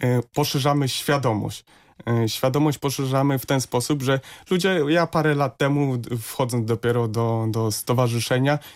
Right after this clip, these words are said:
nie wiedziałem, że, że taki problem istnieje. Wiedziałem, że kury znoszą jajka, no każdy o tym wie, ale tak naprawdę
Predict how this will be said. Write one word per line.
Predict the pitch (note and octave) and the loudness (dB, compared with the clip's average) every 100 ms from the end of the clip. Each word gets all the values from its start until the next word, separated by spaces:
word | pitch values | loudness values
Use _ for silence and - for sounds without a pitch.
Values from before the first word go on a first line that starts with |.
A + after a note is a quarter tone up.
| - | -2
nie | D#3+ | 0
wiedziałem, | D#3+ E3+ C#3 G#2+ | 2 2 2 0
że, | A2 G#2+ | -2 -2
że | A2 | -2
taki | A#2 A2+ | -2 -4
problem | A#2 C3 B2 | -2 0 2
istnieje. | A2 - A2+ | 0 0 0
Wiedziałem, | A2+ D3 F3 | 2 2 2
że | A#2+ | 2
kury | A2 C#3+ B2 | -2 -2 0
znoszą | A2 A#2+ B2+ | 0 0 2
jajka, | C#3 A2+ A2+ | 2 0 -2
no | G#2+ | -4
każdy | - B2 A2 | -2 -2 0
o | A2 | -2
tym | G#2+ A#2+ | 0 0
wie, | A#2 D3 - - - | 2 0 -2 -14 -4
ale | A#2+ | -2
tak | C3+ C3+ | 0 0
naprawdę | C3 D3 C#3+ D3+ | 0 0 0 -2